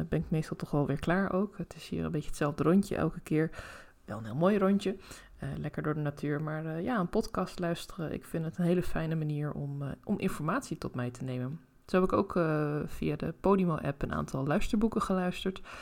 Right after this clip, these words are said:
Dat vond ik ook best wel leuk. Zeker boeken die, ehm, niet echt romans dan, maar bijvoorbeeld, eh,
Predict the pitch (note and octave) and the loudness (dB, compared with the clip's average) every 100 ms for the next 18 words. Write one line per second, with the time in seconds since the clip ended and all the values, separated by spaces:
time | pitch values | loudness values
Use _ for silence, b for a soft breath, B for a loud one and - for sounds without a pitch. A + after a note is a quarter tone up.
0 | B B - - C3+ - G#3 G3+ F#3 G3+ | B B 0 0 0 0 0 2 4 2
1 | - - - F3+ F3+ D#3 D#3+ D#3 D3+ D3+ | 0 -10 4 6 6 4 2 2 0 0
2 | D3+ D#3+ D#3 D#3 D3+ C3+ - - C#3 C#3+ | -2 -4 -2 0 0 -4 -6 -2 0 0
3 | C#3 C#3 C#3 - D#3 F3 - - D3+ - | 0 0 -2 0 0 0 -4 -4 -2 2
4 | C#3+ D3 F3+ - A#3+ C4 F#3 E3 C#3+ C#3+ | 4 4 2 0 0 0 -2 -2 -4 -4
5 | C#3+ - F#3 D3 D3 | -4 -8 -10 -8 -8